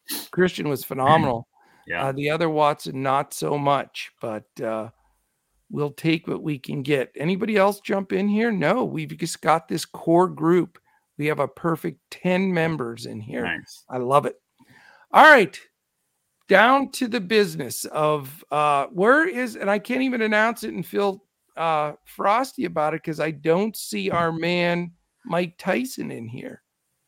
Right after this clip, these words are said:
Speaker 1: Uh,
Speaker 2: Yeah, I don't see him either.
Speaker 1: uh,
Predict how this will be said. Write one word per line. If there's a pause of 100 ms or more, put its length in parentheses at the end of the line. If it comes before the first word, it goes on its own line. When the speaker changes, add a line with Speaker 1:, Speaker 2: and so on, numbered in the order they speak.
(1080)
Speaker 1:
Uh, (380)
Speaker 2:
Yeah,
I
don't
see
him
either. (460)
Speaker 1:
uh,